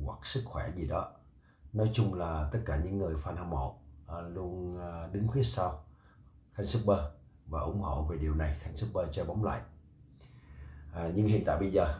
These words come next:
Đại Lâm đã nhận được thông tin khoảng hai tuần nay, à, cũng, à, tháng sáu này, trong tháng sáu này nha các bạn. Thì, à, khoảng một tháng, hai tháng trước, sau khi, à, Tí Châu đã về Việt Nam và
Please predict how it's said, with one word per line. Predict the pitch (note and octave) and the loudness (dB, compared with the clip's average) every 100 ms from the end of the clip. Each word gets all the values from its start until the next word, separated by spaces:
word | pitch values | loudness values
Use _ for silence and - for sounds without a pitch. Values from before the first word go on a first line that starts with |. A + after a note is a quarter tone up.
| - | -4
Đại | F#2 | -2
Lâm | F#2+ F#2+ F#2 | 0 -2 -2
đã | D#2 - F#2+ | -2 -2 -4
nhận | E2 | -2
được | D#2+ | -2
thông | D#2 F2+ | -2 -2
tin | F#2 | -2
khoảng | D#2+ D#2 | 0 0
hai | F#2+ G2 E2 | 2 2 2
tuần | D#2 | 0
nay, | F2+ F2+ - - - - - - - - - - D#2 | -2 -2 -4 -6 -6 -6 -4 -6 -6 -8 -8 -8 -4
à, | D#2+ D#2+ D#2+ D#2+ D2 | -2 -2 0 0 -2
cũng, | D2 F2 A2 A2 G2 | -2 2 4 4 2
à, | F#2 F2+ | -2 -4
tháng | F#2+ A2 | 0 2
sáu | A2+ G#2+ A#2 | 6 6 8
này, | G2 - | 6 4
trong | - | 4
tháng | A2+ | 4
sáu | A2+ G#2 | 4 6
này | A2+ A2+ | 8 6
nha | - | 4
các | G2+ | -2
bạn. | - C#2+ - - - - - - - - - - - - - - - - | 0 -2 -4 -18 -20 -20 -20 -20 -20 -20 -20 -20 -20 -20 -20 -20 -20 -16
Thì, | F2 F2 E2+ | -10 -6 -2
à, | E2+ E2 E2 D2+ - - - - - - - - - - - - - - | 0 0 -2 -4 -8 -20 -20 -20 -20 -20 -20 -20 -20 -20 -20 -20 -20 -2
khoảng | E2+ D2 | 0 4
một | G2+ - | 2 4
tháng, | A2 B2 | 6 8
hai | A#2+ F#2+ | 8 6
tháng | A2 A2+ | 4 4
trước, | C3+ - - - - - - | 2 -2 -14 -20 -20 -20 -16
sau | - - G2+ - | -8 6 6 6
khi, | G#2+ G2+ G2 F#2+ | 2 4 4 2
à, | F2+ F2+ - | 2 0 4
Tí | A#2+ | 6
Châu | A2 G2 D#2+ | 8 6 6
đã | D2+ | 2
về | F2+ F2 D#2 | 2 0 2
Việt | D#2 D#2 | 0 0
Nam | G2 E2 D2+ - - _ - - - - | 0 0 -4 -14 -20 _ -20 -20 -20 -8
và | D2 D#2 | -2 0